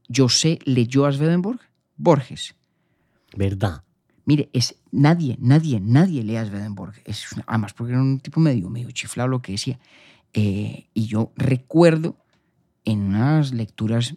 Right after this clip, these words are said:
Speaker 1: mías de Borges hace muchísimos años encontrarme con el nombre de Swedenborg y yo decía, "¿Quién es este sujeto?". Y yo, digamos, me, me preciaba de reconocer la grandísima mayoría de las, de las figuras a las que aludía Borges,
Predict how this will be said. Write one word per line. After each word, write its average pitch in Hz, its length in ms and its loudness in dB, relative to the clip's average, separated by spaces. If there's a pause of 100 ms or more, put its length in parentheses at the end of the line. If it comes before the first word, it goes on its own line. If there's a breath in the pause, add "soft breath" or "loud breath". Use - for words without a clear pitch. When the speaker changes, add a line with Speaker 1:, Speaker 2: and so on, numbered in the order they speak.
Speaker 1:
mías 131 320 2
de 139 60 0
Borges 135 320 2
hace 143 180 0
muchísimos 139 720 0
años 120 180 0
encontrarme 110 580 -2
con 151 140 -2
el 135 60 0
nombre 101 240 -2
de 123 120 -2
Swedenborg 113 380 -2
y 113 80 -4
yo - 60 -12
decía, 107 240 -8
"¿Quién 123 220 0
es 160 180 0
este 208 240 -2
sujeto?". - 600 -4 (960 soft breath)
Y 117 140 4
yo, 85 160 -4 (140)
digamos, 82 520 -6
me, 107 140 -6 (140)
me 117 160 6
preciaba 180 420 2
de 180 80 4
reconocer 117 480 -2
la 143 160 0
grandísima 117 600 0
mayoría 110 420 -2
de 123 80 -2
las, 107 340 -6
de 113 80 -6
las 95 180 -8
figuras 95 360 -6
a 135 40 -2
las 131 160 -2
que - 100 -6
aludía 95 280 -10
Borges, - 460 -4